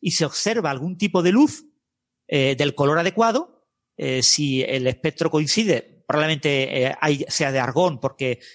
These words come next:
en Marte hay mucho más argón que en la Tierra, en la atmósfera, eh,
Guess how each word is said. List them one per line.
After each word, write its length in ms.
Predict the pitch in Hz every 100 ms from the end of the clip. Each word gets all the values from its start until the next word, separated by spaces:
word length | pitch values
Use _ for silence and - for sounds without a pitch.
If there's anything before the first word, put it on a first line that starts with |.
| _
en 140 | - 127
Marte 260 | 139 143
hay 60 | 135
mucho 200 | 131 131
más 120 | 120
argón 200 | 117 127
que 100 | 113
en 20 |
la 60 | 117
Tierra, 340 | 160 131 143 -
en 100 | 120
la 160 | 107
atmósfera, 560 | 104 110 - 113 104 107 - _ _ -
eh, 560 | 117 113 110 110 -